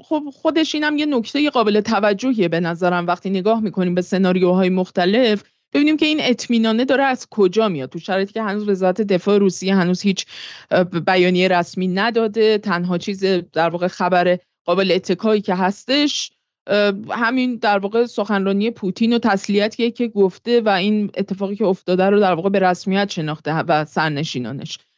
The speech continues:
ولی تو این شرایط بدون اینکه اصلاً هیچ ارجایی به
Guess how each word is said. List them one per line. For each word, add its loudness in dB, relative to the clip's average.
ولی 2
تو 0
این 0
شرایط -2
بدون 0
اینکه 0
اصلاً 0
هیچ 2
ارجایی 2
به 2